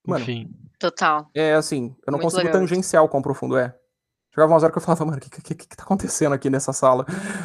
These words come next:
Speaker 1: Mas
Speaker 2: Uhum.
Speaker 1: beleza. É, ficamos por dois meses juntos, trabalhando dessa forma, e aí ela foi fazer o apontamento do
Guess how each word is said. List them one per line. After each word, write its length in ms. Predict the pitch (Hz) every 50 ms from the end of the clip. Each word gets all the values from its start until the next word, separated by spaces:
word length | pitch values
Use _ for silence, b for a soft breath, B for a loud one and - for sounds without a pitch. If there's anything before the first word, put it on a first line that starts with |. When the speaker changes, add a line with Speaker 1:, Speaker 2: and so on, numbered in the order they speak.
| B B
Speaker 1:
Mas 240 | - 147 156 156 -
Speaker 2:
Uhum. 80 | -
Speaker 1:
beleza. 420 | 151 196 220 180 131 123 123 127 - _ _ _ _ _ _ _ _ _ _ _ _ _ _
É, 500 | - 135 143 139 131 135 131 123 120 120 113
ficamos 340 | - - - 170 165 156
por 160 | - - 175 160
dois 220 | 160 180 190 190
meses 340 | 170 165 165 165 156 160 151
juntos, 300 | 131 131 143 175 196 -
trabalhando 400 | - 156 147 147 139 139 135 135
dessa 220 | 135 135 - 147
forma, 360 | - - - 135 139 165 175
e 40 | 165
aí 60 | 156
ela 140 | 156 160 160
foi 120 | - 170 165
fazer 180 | - 160 156
o 40 | 156
apontamento 580 | 156 - 160 156 156 160 151 139 139 139 - 151
do 260 | 151 151 151 151